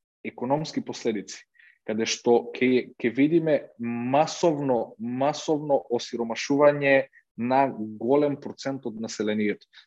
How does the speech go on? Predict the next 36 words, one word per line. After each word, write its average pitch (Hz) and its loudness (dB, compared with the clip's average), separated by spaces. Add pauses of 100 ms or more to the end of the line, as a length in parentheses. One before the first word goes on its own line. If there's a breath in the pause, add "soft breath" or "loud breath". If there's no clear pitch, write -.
Значи, - -8
таа 143 8
средна 160 0
класа, 120 -4 (180)
од 104 -4
некоја 135 0
средна 147 2
класа 139 0
ќе 127 -4
помине 139 0 (100)
надолу 131 0
во 120 -6
сиромашна 120 -4
класа, 101 -12
затоа 117 4
што 120 2
јас 123 6 (140)
знам 113 -2
добро, 110 2 (420 loud breath)
кога 104 -2 (320)
отидов 143 4
ја 107 8
во 104 0
Русија 98 -2
две 110 0
илјади 104 0
и 98 -6
дванаеста, 98 0 (720 soft breath)
а, 107 6
е-, 107 -6
е-, 117 -2
едно 127 2
евро 131 0
беше 123 -4
четириесет 127 -2
рубли. 117 -2